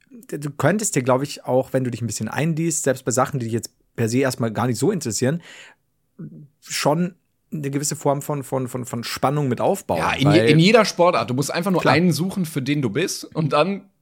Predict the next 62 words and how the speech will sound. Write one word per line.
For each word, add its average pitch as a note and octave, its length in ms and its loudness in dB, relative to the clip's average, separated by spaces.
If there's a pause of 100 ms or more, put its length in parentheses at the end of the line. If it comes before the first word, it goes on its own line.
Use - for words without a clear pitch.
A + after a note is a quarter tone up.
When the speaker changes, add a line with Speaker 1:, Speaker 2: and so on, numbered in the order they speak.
(300)
Speaker 2:
bist C#3+ 200 6
Speaker 1:
Ja, G3 60 10
ja, - 40 8
Speaker 2:
du F3 40 4
für D#3 120 0
Speaker 1:
klar, - 80 8
Speaker 2:
den. F#3+ 80 10
Speaker 1:
das B2+ 120 4
ist - 80 -2
Speaker 2:
Fertig. F3 560 4 (520)
Speaker 1:
Du, D#3 200 6
die C#3 140 0
seltenen D#3 400 4
Fälle, D3+ 220 2
in D3+ 120 -4
denen B2+ 120 -6
ich D3 120 -2
mal B2+ 100 2
Fußball E3 340 2
anschaue G#2 400 0
oder G#2 180 -2
so, F2+ 300 -2
äh, A2 180 2
und G#2+ 120 -2
wenn's A#2+ 140 -4
dann B2 100 0
bloß A2+ 160 -4
E B2+ 100 0
M, A2 240 -2
W A#2+ 80 -4
M A2+ 240 -4
mal F2 280 -6
ist F2 220 -4
und A#2 120 -4
ich - 120 -10 (300)
wirklich D3+ 280 -6 (220)
durch - 200 -6
Zufall F3+ 380 -2
noch A2 200 -4
reinschaue, G#2+ 400 0
dann G#2+ 220 -2
merke D3 180 0
ich B2+ 60 -4
ja B2 80 4
auch D#3 80 0
so, D3+ 120 -4
okay, C#3 220 0
die, C#3 220 -2
die C3 100 -4
Mannschaft C3 400 -2
hat C3 120 0
sich, C3+ 180 -6
sagt C3+ 160 0
mir C3+ 80 -2
mehr B2+ 180 2
zu. - 140 -4
Natürlich C3+ 280 2
ist - 80 -4
es - 120 -4
dann - 160 -10
eigentlich G2+ 400 -2
spannend. F2+ 360 -6